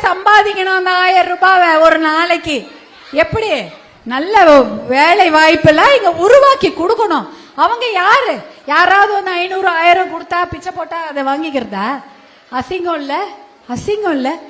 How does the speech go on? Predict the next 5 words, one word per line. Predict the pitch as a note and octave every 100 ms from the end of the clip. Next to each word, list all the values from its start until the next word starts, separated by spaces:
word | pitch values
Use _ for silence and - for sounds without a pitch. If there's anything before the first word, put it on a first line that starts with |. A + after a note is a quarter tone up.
| - - -
என்னது | A#3+ E4+ A4+
இது? | D4+ A3+ F3+ - - _ -
என்னத்துக்கு | B3 G4 B4+ A4+ C#4
அவங்க | C4+ C4 C#4
கொடுக்குறாங்க? | D4 C#4+ B3+ G#3